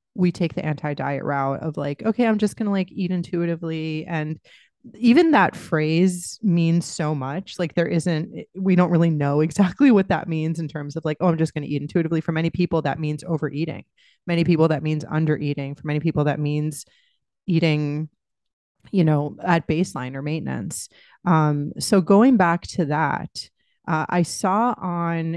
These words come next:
your Instagram that you had written something that I thought was really interesting, which was, "Diet culture isn't the enemy."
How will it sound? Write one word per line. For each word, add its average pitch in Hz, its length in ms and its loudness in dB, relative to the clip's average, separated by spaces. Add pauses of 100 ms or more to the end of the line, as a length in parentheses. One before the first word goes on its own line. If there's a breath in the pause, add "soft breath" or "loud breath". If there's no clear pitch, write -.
your 156 760 -2
Instagram 185 640 0
that 156 80 -4
you 165 100 -4
had 160 120 0
written 165 260 -2
something 160 320 -6
that 151 100 -6
I 151 100 -2
thought 156 160 -4
was 156 180 -6
really 147 180 -2
interesting, 156 840 -2
which 151 260 -4
was, 156 220 -2
"Diet 156 320 -2
culture 151 440 -6
isn't 156 340 -6
the - 120 -6
enemy." 147 580 -4